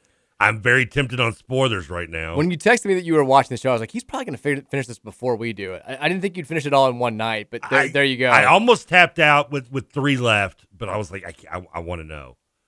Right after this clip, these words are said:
Speaker 1: 'Cause
Speaker 2: Okay.
Speaker 1: Harrison Ford's character is hilarious. I don't remember.
Speaker 2: They're all
Speaker 1: I don't,
Speaker 2: great.
Speaker 1: I don't know who the, the, the, uh, the Gabby character. I
Speaker 2: Gabby.
Speaker 1: can't, yeah, I don't know what she's been in before this, but she's great. Yeah.
Speaker 2: But yeah, it's a great show.
Speaker 1: Yeah.
Speaker 2: I mean, we'll probably get one more episode in. We, we got, we get, we were,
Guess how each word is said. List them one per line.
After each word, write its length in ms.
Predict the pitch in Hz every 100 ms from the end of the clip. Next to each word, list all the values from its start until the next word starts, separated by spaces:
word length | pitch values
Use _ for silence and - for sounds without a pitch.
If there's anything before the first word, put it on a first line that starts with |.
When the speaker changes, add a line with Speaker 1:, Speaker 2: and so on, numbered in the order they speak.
| _ _ _ _
Speaker 1:
'Cause 100 | 113
Speaker 2:
Okay. 80 | 104
Speaker 1:
Harrison 280 | 170 143 120
Ford's 260 | 135 135 -
character 320 | 131 123 120
is 100 | 110
hilarious. 760 | 104 104 104 107 107 90 _ -
I 100 | 87
don't 220 | 107 104 -
remember. 200 | 110 143
Speaker 2:
They're 60 |
all 60 | 220
Speaker 1:
I 40 |
don't, 60 | -
Speaker 2:
great. 280 | 120 101 - _
Speaker 1:
I 80 | - 131
don't 60 |
know 380 | 147 123 147 143
who 100 | 127
the, 120 | 123
the, 460 | 101 104 92 85 85
the, 80 | 82
uh, 160 | 98 90
the 100 | 92
Gabby 340 | 107 120 117
character. 380 | 107 117 113 110
I 60 | 98
Speaker 2:
Gabby. 220 | 107 104
Speaker 1:
can't, 100 | 98
yeah, 240 | 104 95 92
I 20 |
don't 120 | 123
know 60 | 110
what 100 | 107
she's 180 | 104 95
been 160 | 95
in 80 | 92
before 260 | 87 92 92
this, 120 | 90
but 140 | 80
she's 220 | - 98 80
great. 420 | 95 92 90 90 _ _ _ _ _ _ _ -
Yeah. 80 | 58 57 _ _ _
Speaker 2:
But 100 | 127
yeah, 120 | 131 117
it's 120 | _
a 20 |
great 140 | 120 113
show. 200 | 110 92 _
Speaker 1:
Yeah. 100 | 82 -
Speaker 2:
I 60 |
mean, 100 | 104
we'll 140 | 104 101
probably 240 | 110 104
get 160 | 113 104
one 180 | 104 110
more 160 | 117
episode 300 | 113 - 113
in. 80 | 117
We, 180 | 135 131
we 60 |
got, 200 | 135 131
we 80 | 143
get, 200 | 147 151
we 100 | 175
were, 200 | 208 196